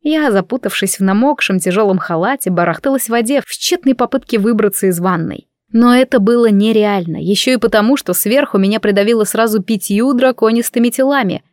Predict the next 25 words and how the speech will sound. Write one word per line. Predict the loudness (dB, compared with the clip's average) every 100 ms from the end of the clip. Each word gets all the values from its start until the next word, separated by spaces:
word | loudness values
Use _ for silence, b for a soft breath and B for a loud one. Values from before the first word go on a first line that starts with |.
| _ _ _ _
Чем | -6 -2 0 0
старый | 0 0 0
лорд | 2 2 0 -2
их | -4
кормил? | -2 0 2 0 -4
Они | 0 2
же | 2 0
весят | 2 0 0 -2
килограмм | -2 0 2 2 2
по | 2
десять | 2 0 -2 -4
каждый. | -2 0 0 0 -4 -6 _ _ _ _ _ _ _ -12
Оставалось | -6 -2 0 0
надеяться, | 0 -2 0 -2 -2 -6
что | -2
дракончики | 0 0 0 0 0 -4
пришли | -4 -2 0 0 2
не | 2
за | 0 -2
тем, | -2 -2
чтобы | -2 -2 -2
сожрать | -2 -2 -2 -2 -2 -2
меня | -2 -2 0
или | 0
утопить, | -2 -4 -4 0 0 -2